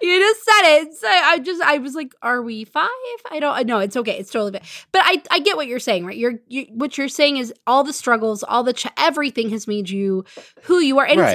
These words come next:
Speaker 1: it's easy to connect the dots going backwards, right? I say that in almost every episode. It's very hard to connect them going forwards. It's easy to connect them,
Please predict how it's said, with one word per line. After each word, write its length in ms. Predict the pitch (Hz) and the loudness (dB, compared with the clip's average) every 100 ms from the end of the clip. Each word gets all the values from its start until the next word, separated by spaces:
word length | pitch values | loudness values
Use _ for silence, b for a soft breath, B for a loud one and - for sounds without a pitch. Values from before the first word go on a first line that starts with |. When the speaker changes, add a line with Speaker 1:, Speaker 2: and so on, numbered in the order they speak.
| - | 2
Speaker 1:
it's 20 | |
easy 220 | 359 349 | 2 2
to 80 | 320 | -2
connect 320 | - 277 262 | -2 -4 0
the 80 | 240 | 2
dots 320 | 220 208 - | 2 2 -2
going 240 | - 190 | -2 -2
backwards, 480 | 165 151 - 165 170 | -2 -8 -10 -10 -4
right? 140 | 214 208 | -2 0
I 80 | |
say 160 | 214 254 | 2 2
that 200 | 233 208 | 4 2
in 60 | 190 | 0
almost 260 | 185 170 | -2 -4
every 220 | 175 165 | -6 -6
episode. 340 | 165 180 175 180 | -8 -8 -6 -6
It's 140 | 175 | -4
very 220 | 254 247 | -2 0
hard 460 | 208 170 208 196 202 B B B - | 0 0 0 0 -2 B B B -6
to 120 | 330 | -2
connect 320 | 320 294 262 | 0 0 0
them 180 | 254 240 | -2 0
going 480 | 220 220 202 196 190 | 2 2 2 -2 -4
forwards. 720 | - 381 320 202 202 202 190 | 0 2 4 4 2 0 -4
It's 160 | 196 - | -10 -10
easy 680 | 220 208 214 208 104 175 196 | -12 -8 -8 -8 -10 -12 -12
to 140 | - | -12
connect 280 | 226 208 190 | -8 -8 -6
them, 340 | 180 180 175 | -10 -10 -12